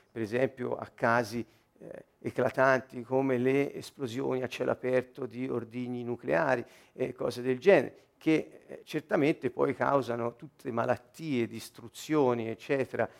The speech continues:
e cose varie. <clears throat> Questa è la scelta dell'uomo, eh, vedete come poi si ripercuote,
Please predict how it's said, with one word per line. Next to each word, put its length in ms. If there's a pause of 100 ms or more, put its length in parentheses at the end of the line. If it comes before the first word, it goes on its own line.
(140)
e 120
cose 320
varie. 380 (260)
<clears throat> 400
Questa 220
è 20
la 60
scelta 400
dell'uomo, 680 (460)
eh, 1200 (720)
vedete 560 (320)
come 180
poi 180
si 140
ripercuote, 920